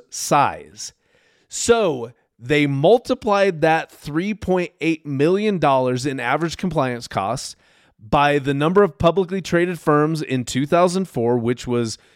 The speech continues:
if you're playing along at home, five thousand two hundred twenty-six f-, companies. And that multiplication problem obtained an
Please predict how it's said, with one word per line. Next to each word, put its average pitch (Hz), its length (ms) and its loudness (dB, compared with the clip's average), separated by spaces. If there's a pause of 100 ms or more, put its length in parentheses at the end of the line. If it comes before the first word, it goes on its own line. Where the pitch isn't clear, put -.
(200)
if 110 260 -4
you're 117 240 2
playing 117 380 -2
along 165 260 2
at 151 100 0
home, 127 360 0 (220)
five 135 400 0
thousand 139 340 2
two 127 140 0
hundred 160 240 -2
twenty-six 165 800 -4
f-, - 140 -20 (320)
companies. 113 560 -4 (580)
And 131 400 0
that 156 340 4
multiplication 165 800 0
problem 139 460 2 (300)
obtained 139 500 -2
an 131 160 -6